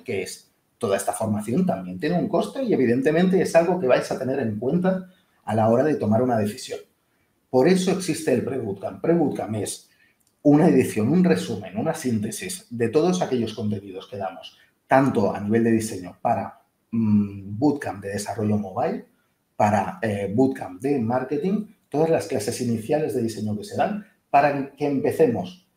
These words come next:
hagamos una tabla rasa y todos y todas tengamos unos conocimientos comunes, ¿para qué? Lo que os decía, experiencia de usuario, para que maximicemos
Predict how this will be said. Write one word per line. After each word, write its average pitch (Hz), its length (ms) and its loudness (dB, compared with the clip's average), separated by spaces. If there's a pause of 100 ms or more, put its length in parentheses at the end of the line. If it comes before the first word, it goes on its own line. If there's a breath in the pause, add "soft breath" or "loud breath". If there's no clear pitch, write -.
(920)
hagamos 131 400 0
una 110 160 -2
tabla 104 300 -2
rasa - 600 -2
y 113 200 -8 (400)
todos 156 420 4
y 110 100 -6
todas 185 320 2
tengamos 117 560 -4 (160)
unos 160 240 -2
conocimientos 113 680 -4
comunes, 160 640 -2 (120)
¿para 107 200 -2
qué? - 360 -4 (420)
Lo 123 140 -4
que 113 60 0
os 104 100 0
decía, 117 300 0
experiencia 107 440 -4
de 131 60 2
usuario, 95 520 -8 (100)
para 113 220 -2
que 123 100 -6
maximicemos 117 920 -4